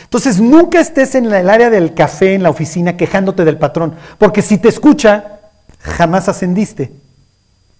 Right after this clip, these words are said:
Entonces nunca estén con los, "Ah, yo tampoco estoy de acuerdo", nunca estén con los amargados. Jamás.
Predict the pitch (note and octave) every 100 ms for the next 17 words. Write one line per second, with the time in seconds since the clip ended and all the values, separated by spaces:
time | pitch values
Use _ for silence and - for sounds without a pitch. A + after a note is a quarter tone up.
0 | _ - - - A#3+ A3+ F#3+ C4 C#4+ C#4
1 | C4+ A3 - A3+ A3 G3 F3 - - -
2 | C#4+ D#4+ F4+ F4 - D#4 C#4 C4 B3+ A#3
3 | F#3+ E3 A3+ C4 B3 G#3 F#3+ E3+ D#3 D3
4 | C3+ B2 - - - _ _ _ _ _
5 | _ _ _ _ _ _ _ _ _ _
6 | _ _ - C3+ C#3+ C3 - -